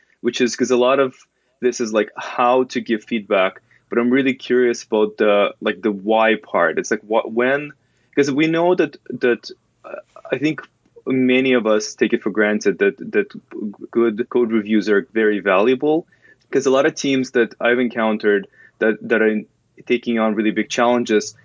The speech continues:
but they don't even have a code review process. And so one of the things I'm kinda curious is, like, for com-, for people or for teams that don't have it in place, it's like, what kind of symptoms can they observe in their daily operations that would suggest that maybe code reviews is, is something that they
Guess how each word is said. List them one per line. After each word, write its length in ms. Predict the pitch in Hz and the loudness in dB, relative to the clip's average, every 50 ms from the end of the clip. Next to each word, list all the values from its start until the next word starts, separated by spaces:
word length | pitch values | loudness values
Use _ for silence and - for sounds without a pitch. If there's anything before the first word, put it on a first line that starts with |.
| _ _ | _ _
but 100 | - 135 | -6 -2
they 80 | 127 147 | 0 0
don't 100 | 156 156 | 0 -2
even 120 | 160 139 | -2 -2
have 120 | 135 127 127 | -2 0 0
a 100 | 123 113 | 0 -2
code 240 | 101 - - 127 110 | -2 -2 -2 -2 0
review 220 | 107 101 104 101 | 0 -2 -4 -6
process. 680 | - - - 110 107 104 - - - - - - - - - | -6 -2 0 0 0 0 -2 -6 -10 -10 -10 -14 -16 -12 -8
And 140 | 117 113 110 | -6 -6 -4
so 160 | - 123 113 | 0 2 2
one 140 | 113 127 139 | 4 4 2
of 60 | 127 | 2
the 40 | 131 | 2
things 160 | 143 131 117 | 0 0 0
I'm 80 | 117 104 | -2 -2
kinda 180 | - 117 113 | -2 -2 -2
curious 400 | 113 - - 131 135 127 123 - | -2 -2 0 2 2 2 2 0
is, 80 | 113 101 | -2 -4
like, 120 | 113 107 - | -4 -2 -2
for 80 | 110 | -4
com-, 260 | - - 135 127 127 - | -2 -2 -2 -2 -2 -2
for 140 | - 123 | -2 -2
people 380 | 120 - 135 139 - 143 127 120 | -2 0 -2 -2 0 0 0 0
or 140 | - 123 123 | 2 0 0
for 120 | - 123 | 0 -2
teams 320 | - - 131 139 139 131 - | -2 0 -2 -2 -2 -2 0
that 160 | 131 113 107 _ _ _ _ - _ _ _ | 0 0 0 _ _ _ _ -20 _ _ _
don't 220 | - 127 131 135 135 | -2 0 0 0 2
have 180 | 135 120 110 | 0 0 0
it 80 | 117 110 | 0 -2
in 120 | 107 107 | -2 -2
place, 380 | - - 110 107 101 101 98 - | -2 0 0 2 2 2 0 -2
it's 120 | 95 - - | -4 -4 -4
like, 120 | 107 - | -2 -2
what 240 | 110 113 131 143 - | -2 -2 -2 -2 -2
kind 220 | - 156 139 131 127 | -4 -2 -2 0 0
of 140 | 113 - _ _ _ _ _ _ _ _ - | -2 -4 _ _ _ _ _ _ _ _ -10
symptoms 500 | - - 139 131 117 - 120 113 110 - | -4 -2 -2 -2 0 0 0 0 0 0
can 220 | - 117 110 107 101 | 0 0 0 2 2
they 220 | 113 110 107 - | 2 2 2 2
observe 680 | - 107 104 107 101 101 110 113 113 117 113 107 101 - - | 0 -2 -6 -6 -6 -2 0 0 2 2 2 0 -2 -6 -8
in 240 | - 113 110 107 101 | -6 -4 -4 -4 -2
their 500 | 104 104 101 101 101 98 98 98 95 90 - - | -2 -2 -2 0 0 0 0 0 -2 -4 -4 -2
daily 440 | 113 107 110 110 107 107 104 104 104 | 0 0 0 0 0 0 0 0 0
operations 840 | 104 107 - _ - 110 104 101 104 110 - - 131 131 131 120 | -2 -2 -4 _ -4 -2 0 0 0 -2 -4 -4 -4 -4 -4 -2
that 100 | - 107 | -2 -2
would 120 | 101 104 101 | -2 -2 -2
suggest 460 | - 113 101 - 113 107 104 - - | -6 -6 -4 0 0 0 0 -2 -6
that 120 | 98 - | -6 -4
maybe 260 | 104 107 107 101 110 | -2 -2 0 0 -2
code 280 | 110 - - 113 104 95 | -4 -2 -2 -2 0 0
reviews 440 | 101 92 90 95 95 98 92 - - | -2 -6 -6 -4 -2 -2 -2 -2 -4
is, 140 | 87 80 - | -8 -8 -6
is 140 | - 101 - | -6 -6 -4
something 360 | - 101 95 92 - 98 95 | -4 -4 -4 -4 -4 -6 -4
that 180 | 90 92 90 - | -2 -4 -4 -2
they 320 | - 95 90 92 87 - | -2 0 0 0 0 -2